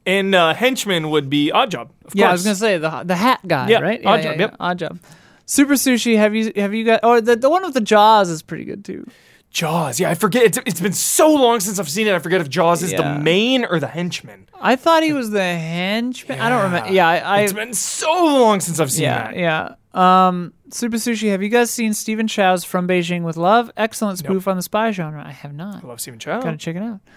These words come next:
Speaker 2: Uh, would you kindly, uh, you could do a Bond-specific episode or best Bond song. I say, "Aha, Dying, Living Daylight." Mine is the Chris Cornell one.
Speaker 1: Love Casino Royale. It's just, it
Speaker 2: Or
Speaker 1: gets
Speaker 2: the,
Speaker 1: me.
Speaker 2: and, and License to Kill.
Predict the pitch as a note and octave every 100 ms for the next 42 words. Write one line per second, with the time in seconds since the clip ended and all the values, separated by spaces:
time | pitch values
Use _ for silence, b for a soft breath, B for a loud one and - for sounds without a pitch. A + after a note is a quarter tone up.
0 | b b b - F3+ F3+ F3+ G3+ G#3 A3
1 | A#3 B3 A3 G#3 G3+ - _ _ - F3+
2 | F3 D#3+ _ _ _ - G3 G#3+ A#3+ G3+
3 | C4+ C#4 A3+ B3 A#3+ A3 G#3 G3+ G3 G#3+
4 | A3 G#3+ F#3+ E3+ F#3+ F#3 - F3+ F#3 -
5 | A#3 B3 G#3+ F3+ E3+ F#3+ F#3+ F#3 F3 E3+
6 | F#3 F3+ E3+ E3 D#3+ D3+ D3+ _ - F3
7 | G3 G3 E3+ D#3 F#3+ G3 D#3 D#3 _ _
8 | _ _ _ _ _ _ - E3+ F3+ F#3+
9 | F3 E3+ D#3+ F3 E3 D#3+ D3+ D3 C#3 C3+
10 | C#3+ E3+ C3+ A#2+ A2+ - - B2 A2 A2
11 | A2 A2+ C3 - - - _ - B2+ -
12 | F3+ F3+ F3 E3 D#3 - - F#3 F3+ F3
13 | F#3 F3 E3 D3+ D3+ - D3 D#3 D3+